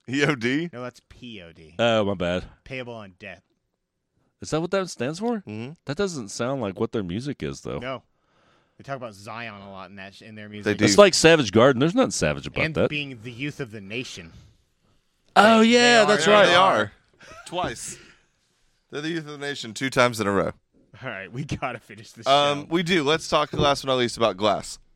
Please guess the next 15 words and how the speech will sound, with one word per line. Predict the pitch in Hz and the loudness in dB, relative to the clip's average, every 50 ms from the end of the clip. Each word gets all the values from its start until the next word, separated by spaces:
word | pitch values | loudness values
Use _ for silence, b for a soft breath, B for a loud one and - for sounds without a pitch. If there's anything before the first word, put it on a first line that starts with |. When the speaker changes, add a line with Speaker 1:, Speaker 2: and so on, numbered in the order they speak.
| _ _ _ _ _ _ _ _ _ _ _ _ _ _ | _ _ _ _ _ _ _ _ _ _ _ _ _ _
Speaker 2:
This | 113 104 - | -20 -20 -20
movie's | 104 90 85 85 | -20 -20 -20 -20
great. | _ - 78 80 - _ _ _ | _ -20 -20 -20 -20 _ _ _
Speaker 3:
No | 196 | 2
Speaker 1:
Did | 165 135 | 4 6
you | 185 | 6
Speaker 3:
spoilers. | 180 165 131 | 6 6 6
Speaker 1:
see | 185 190 | 4 2
this? | 196 190 - - - _ | 0 -2 -4 -10 -4 _
Speaker 3:
Nope. | - 139 - _ _ _ _ - | -2 -2 -2 _ _ _ _ -4
Speaker 1:
Okay. | 131 127 104 82 - _ _ _ _ _ | -2 -2 -2 -4 -6 _ _ _ _ _
Speaker 2:
This | _ _ | _ _
movie's | 156 165 160 139 135 | -8 -4 -2 0 0
great. | 135 127 127 | 2 0 -2
Speaker 1:
Um, | 123 117 113 | -4 -6 -12